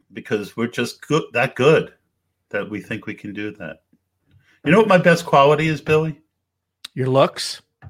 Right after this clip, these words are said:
Speaker 1: Okay, so you know what my second best quality is?
Speaker 2: Um,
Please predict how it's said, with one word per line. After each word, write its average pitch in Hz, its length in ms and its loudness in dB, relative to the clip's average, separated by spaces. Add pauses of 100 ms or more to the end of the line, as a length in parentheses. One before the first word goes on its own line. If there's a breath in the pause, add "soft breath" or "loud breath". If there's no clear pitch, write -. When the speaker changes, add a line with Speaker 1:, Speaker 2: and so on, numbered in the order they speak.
(1300 soft breath)
Speaker 1:
Okay, 123 420 0
so 139 300 -2
you 143 240 -2
know 180 120 6
what 165 120 -2
my 139 120 2
second 170 600 0
best 87 220 -8
quality 82 440 -6
is? - 320 -20 (680 soft breath)
Speaker 2:
Um, 147 1300 2